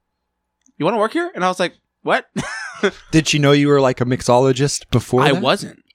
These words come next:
Speaker 2: Oh, shit. <laughs>
Speaker 1: I was a barista.
Speaker 2: Got you.
Speaker 1: Yeah, and
Speaker 2: Okay.
Speaker 1: so she knew of me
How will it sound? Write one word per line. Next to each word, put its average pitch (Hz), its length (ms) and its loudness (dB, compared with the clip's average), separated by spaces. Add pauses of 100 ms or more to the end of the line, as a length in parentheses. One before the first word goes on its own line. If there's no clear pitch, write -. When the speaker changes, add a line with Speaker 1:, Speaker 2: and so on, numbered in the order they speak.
(140)
Speaker 2:
Oh, 170 260 4
shit. - 560 -12 (180)
<laughs> - 140 -4
Speaker 1:
I 165 160 4
was 165 220 2
a 147 40 -6
barista. 135 680 -8 (800)
Speaker 2:
Got 165 460 2
you. 117 220 0
Speaker 1:
Yeah, 170 300 0
and 135 100 2
Speaker 2:
Okay. 135 120 -4
Speaker 1:
so 151 260 0
she 147 240 -4
knew 170 400 -6
of 151 220 -4
me 139 440 -12